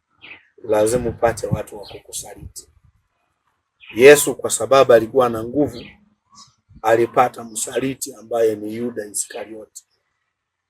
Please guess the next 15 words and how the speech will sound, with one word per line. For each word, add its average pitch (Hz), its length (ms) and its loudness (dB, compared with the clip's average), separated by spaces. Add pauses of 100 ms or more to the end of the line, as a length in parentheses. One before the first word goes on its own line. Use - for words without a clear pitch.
(440)
Kwa 117 200 6
ndani 165 440 10
ya 143 160 10
chama, 123 360 6 (720)
hasa - 380 8
chenye 127 320 2
nguvu 131 360 0
kama 127 280 2
chadema, 110 460 -6 (960)
lazima 123 500 4
tuwe 139 260 2
na 110 140 -6
wasaliti 113 720 -10
wa 101 120 -12
mapambano. 104 600 -8